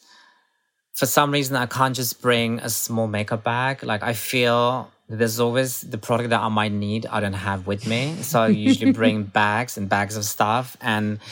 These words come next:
Speaker 1: any glitter and any possible sticker that you might use for, you know, for something, I don't know, or gemstone or,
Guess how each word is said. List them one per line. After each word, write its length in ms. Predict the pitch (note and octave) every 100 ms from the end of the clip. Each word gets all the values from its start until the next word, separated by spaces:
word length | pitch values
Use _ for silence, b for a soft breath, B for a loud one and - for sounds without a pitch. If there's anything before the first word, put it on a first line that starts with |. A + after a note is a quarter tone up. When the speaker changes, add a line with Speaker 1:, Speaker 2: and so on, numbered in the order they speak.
| B B B B
Speaker 1:
any 360 | - C3 B2 A#2
glitter 480 | A2+ - C3 C#3 E3+
and 480 | D#3+ D#3+ B2 A#2+ A#2
any 760 | A#2+ A#2+ A#2+ A#2 A#2+ A#2+ A#2+
possible 480 | A2+ B2 A#2 A2 A2+
sticker 540 | A2 - C3+ - D#3
that 140 | C#3+ C3
you 140 | B2+
might 280 | B2 B2+ B2
use 680 | A#2+ C3+ B2+ B2+ B2+ C3+ -
for, 540 | - B2 A#2 A#2 A#2
you 80 | C3
know, 180 | A#2+ A#2
for 140 | C3+
something, 480 | - B2 A#2 C#3+ C#3
I 140 | D3+
don't 140 | D3+ D3
know, 360 | D3 C3 A#2
or 140 | A2 A2+
gemstone 960 | A2+ B2 B2 C3+ - D3 D3 D3+ D#3 C#3+
or, 240 | A2+ A2+